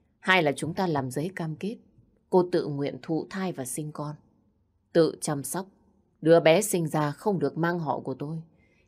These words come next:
Đó là con của cô, của riêng cô. Không hề có chút dính dáng nào đến tôi và gia đình của tôi. Cô chọn đi. Thế Khải, anh thật sự không cần con sao? Tôi cần chứ, nhưng mà tôi có vợ.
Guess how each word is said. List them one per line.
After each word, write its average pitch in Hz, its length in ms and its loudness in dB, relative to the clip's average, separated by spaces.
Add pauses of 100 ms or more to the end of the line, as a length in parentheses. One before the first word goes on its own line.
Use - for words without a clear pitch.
Đó 165 260 6
là 240 200 -2
con 202 320 0
của - 220 -8
cô, 202 260 -6 (520)
của 147 220 2
riêng 180 420 -2
cô. 190 340 -8 (720)
Không 170 260 4
hề 143 180 2
có 165 140 -2
chút 220 160 -4
dính 196 280 -2
dáng 196 300 -2
nào 135 160 -2
đến 143 200 -6
tôi 196 160 2
và 143 160 0
gia 220 200 6
đình 156 220 -2
của 135 120 -2
tôi. 160 180 -2 (880)
Cô 175 120 6
chọn 160 280 4
đi. 175 220 4 (1300)
Thế 170 180 0
Khải, 160 360 -4 (400)
anh 196 180 4
thật 170 180 2
sự - 200 -2
không 220 200 -2
cần 151 200 0
con 196 260 -4
sao? 202 240 -4 (800)
Tôi 214 140 6
cần 170 260 6
chứ, 254 260 -4 (600)
nhưng 190 180 4
mà 165 80 4
tôi 196 140 2
có 233 160 0
vợ. 151 320 -4